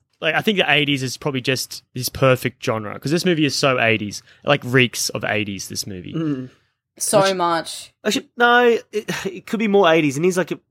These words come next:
Speaker 2: way more music.
Speaker 1: What do you
Speaker 2: It's
Speaker 1: mean,
Speaker 2: mu-,
Speaker 1: mate?
Speaker 2: Black and, it's black and music. It needs to be, like, more ro-, rock songs and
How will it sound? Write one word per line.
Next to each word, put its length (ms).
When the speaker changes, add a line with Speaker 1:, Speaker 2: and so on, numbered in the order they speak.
Speaker 2:
way 240
more 140
music. 580
Speaker 1:
What 100
do 60
you 60
Speaker 2:
It's 40
Speaker 1:
mean, 240
Speaker 2:
mu-, 80
Speaker 1:
mate? 40
Speaker 2:
Black 220
and, 260
it's 100
black 240
and 140
music. 400
It 80
needs 140
to 60
be, 60
like, 100
more 240
ro-, 120
rock 280
songs 500
and 160